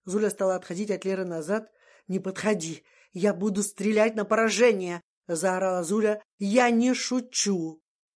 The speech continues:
В это время в спальне у детей вдребезги разбилось стекло. С грохотом посыпались осколки на пол.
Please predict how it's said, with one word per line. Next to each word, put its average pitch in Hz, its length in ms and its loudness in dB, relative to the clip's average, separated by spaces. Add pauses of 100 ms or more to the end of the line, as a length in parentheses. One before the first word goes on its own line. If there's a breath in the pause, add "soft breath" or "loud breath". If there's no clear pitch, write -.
(180)
В 214 60 -6
это 240 220 -2
время 226 360 -2
в 220 80 -10
спальне 247 600 -4
у 214 100 -6
детей 254 500 -8 (300)
вдребезги 220 1040 -2 (280)
разбилось 185 720 -8
стекло. 156 640 -8 (380)
С 196 120 -6
грохотом 254 720 0
посыпались 226 520 -2
осколки 247 520 -2
на 208 300 0
пол. 165 380 -6